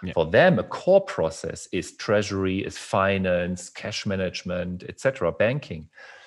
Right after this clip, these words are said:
Speaker 2: But if you look, for example, on automotive suppliers, um, procuring the raw materials, the logistical processes like inventory management,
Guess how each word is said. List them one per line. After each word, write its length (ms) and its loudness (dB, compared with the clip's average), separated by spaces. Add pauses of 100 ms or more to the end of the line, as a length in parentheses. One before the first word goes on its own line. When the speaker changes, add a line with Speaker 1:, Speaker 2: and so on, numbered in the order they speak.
(120)
Speaker 2:
But 100 4
if 200 4
you 80 6
look, 200 4
for 160 2
example, 420 0
on 100 4
automotive 600 2
suppliers, 880 0 (540)
um, 420 4
procuring 760 2
the 100 0
raw 220 2
materials, 840 0
the 120 0
logistical 600 -2
processes 720 -6
like 140 0
inventory 500 -2
management, 520 -8